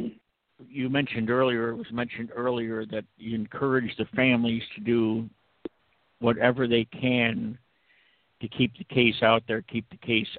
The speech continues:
alive. Um, what are some things, and let me start with you, Jan, and then we'll go to Gene.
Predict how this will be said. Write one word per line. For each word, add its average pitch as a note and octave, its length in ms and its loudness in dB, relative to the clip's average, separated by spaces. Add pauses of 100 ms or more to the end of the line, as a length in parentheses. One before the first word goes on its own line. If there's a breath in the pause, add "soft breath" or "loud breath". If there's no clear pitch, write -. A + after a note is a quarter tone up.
(120)
alive. A2 640 2 (640 soft breath)
Um, A#2+ 360 2 (420)
what D3 440 0
are E3 240 0 (100)
some C3 240 -2
things, C#3 440 2
and B2 120 2
let C#3+ 120 2
me D#3+ 160 -4
start D3 240 4
with B2+ 100 -4
you, C3+ 160 0
Jan, A#2+ 340 4
and G#2+ 100 -2
then B2 120 0
we'll A#2+ 100 -4
go A#2+ 180 -2
to A#2 120 -6
Gene. A2+ 400 -2